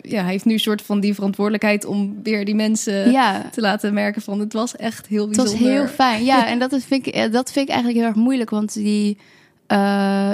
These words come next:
Speaker 2: daarin kan ik me niet ontspannen nog steeds. Als in, ik probeer dus, alles wat ik net heb gezegd, probeer ik gewoon heel erg goed <laughs>
Speaker 1: Ja,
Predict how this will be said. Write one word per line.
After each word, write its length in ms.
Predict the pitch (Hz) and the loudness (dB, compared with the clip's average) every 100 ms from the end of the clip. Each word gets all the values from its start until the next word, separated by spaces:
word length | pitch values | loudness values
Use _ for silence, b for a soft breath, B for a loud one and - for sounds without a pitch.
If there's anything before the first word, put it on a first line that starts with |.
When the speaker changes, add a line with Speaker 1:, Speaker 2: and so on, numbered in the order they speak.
| - | -4
Speaker 2:
daarin 500 | 190 190 208 240 240 | -10 -2 0 2 0
kan 160 | 220 214 | 0 -2
ik 60 | 208 | 0
me 80 | 208 | 2
niet 220 | 233 - | 2 0
ontspannen 520 | 202 - 226 214 185 | -4 -2 0 2 2
nog 120 | 180 | 0
steeds. 380 | - 175 180 214 | -2 0 0 -2
Als 160 | - 190 | -4 -2
in, 80 | 185 | -2
ik 120 | 180 | 0
probeer 340 | 190 190 190 | 0 2 0
dus, 220 | 185 185 | 0 -6
alles 160 | - 185 | -4 -2
wat 100 | 190 | 0
ik 60 | 185 | 0
net 120 | 180 | -2
heb 100 | 180 | -4
gezegd, 320 | - 180 - | -4 -4 -2
probeer 240 | 175 175 180 | -2 0 -2
ik 100 | - | -2
gewoon 160 | 165 | -2
heel 100 | 170 | -2
erg 80 | 170 - | -4 -6
goed 240 | 175 - | -8 -6
<laughs> 640 | - 214 - - 104 | -2 -2 -2 -6 2
Speaker 1:
Ja, 60 | 220 | 2